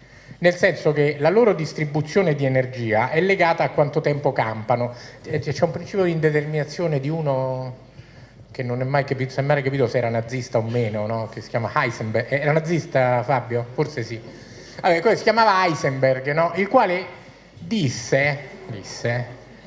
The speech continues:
"Delta E per delta T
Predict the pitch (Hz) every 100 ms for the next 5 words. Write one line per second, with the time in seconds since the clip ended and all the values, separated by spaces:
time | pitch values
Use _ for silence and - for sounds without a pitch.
0 | - - - - - 139 160 247 254 -
1 | 196 180 156 123 98 - - - - -
2 | - - - - 135 139 214 226 - 131
3 | - - 127 117 143